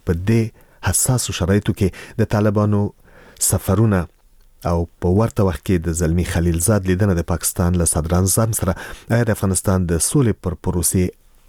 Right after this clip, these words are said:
څه اثرات کولای شي؟ بیا هم خاطر پردیس په دې اړه د سیاسي چارو له کارپو محب شریف سره مرکه کړې او لومړی دا پوښتنه ترې کړې چې د طالبانو سفرونه د سیمې هیوادونو ته په څه معنا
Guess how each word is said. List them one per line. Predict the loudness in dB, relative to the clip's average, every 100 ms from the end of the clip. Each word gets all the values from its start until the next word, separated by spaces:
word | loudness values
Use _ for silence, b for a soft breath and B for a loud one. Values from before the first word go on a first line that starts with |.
| -12
څه | -4 -2 0
اثرات | 0 0 0 0 -2 -4
کولای | 0 2 2
شي؟ | 2 0 -2 b b b -20 B B B -2
بیا | 0
هم | 0
خاطر | -2 -2 -2 -2 -2
پردیس | 0 0 0 0
په |
دې | -2 0
اړه | 0 -2 B B B
د | 0
سیاسي | 0 0 -2 -2
چارو | -2 0 2
له | 2 2 0 -6 -6
کارپو | -2 -2 -2 0 0 B B B
محب | 0 2 0 -4 -10
شریف | -2 0 0
سره | 0 0
مرکه | 0 0 -2
کړې | -2 -2 -2 B B B 0
او | 2
لومړی | 2 2 2 0 -2
دا | -4
پوښتنه | -4 -6 -2 0
ترې | 0 0
کړې | 0
چې | 2 0 B B B
د | -4 0
طالبانو | 0 2 2
سفرونه | 0 0 0 2 2
د | 2
سیمې | -2 -2 0 2
هیوادونو | 2 2 2 2
ته | 2 0 -2 b b b
په | -4
څه | -2 0
معنا | 2 2 0